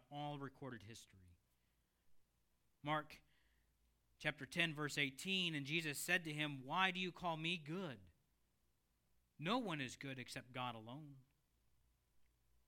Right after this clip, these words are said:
Even, even though, uh, we are not good and deserve nothing, he has given us every spiritual blessing in the heavenly places.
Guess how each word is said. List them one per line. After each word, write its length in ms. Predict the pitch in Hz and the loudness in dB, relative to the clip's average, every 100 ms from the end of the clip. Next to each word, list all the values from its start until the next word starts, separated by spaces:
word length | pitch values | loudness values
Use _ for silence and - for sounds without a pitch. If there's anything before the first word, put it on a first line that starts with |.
| _ _ - - - - | _ _ -20 -20 -16 2
Even, 360 | 185 185 156 - - | 4 4 2 -6 -4
even 280 | 196 196 185 | 0 2 2
though, 360 | 196 196 185 160 - - _ _ 143 | 4 4 4 0 -8 -20 _ _ -10
uh, 60 | 143 | -8
we 440 | 143 190 208 202 | -2 2 4 4
are 180 | 175 170 | 4 4
not 280 | 165 151 143 | 4 0 -4
good 300 | 170 214 202 | 2 4 4
and 160 | 170 | 4
deserve 340 | 151 151 170 143 | 2 2 0 0
nothing, 540 | 151 220 - 170 165 | 4 4 4 0 0
he 200 | 165 202 | 0 4
has 180 | 185 - | 4 4
given 280 | 214 240 202 | 2 4 2
us 200 | 175 - | 0 0
every 240 | 202 233 208 | 0 2 -2
spiritual 400 | - 202 196 190 | 0 -2 0 -4
blessing 420 | 170 214 214 196 | 2 2 2 -2
in 80 | 185 | -2
the 60 | |
heavenly 360 | 180 190 185 180 | 0 0 0 -6
places. 680 | - 190 202 147 123 - | -2 -4 -4 -8 -10 -14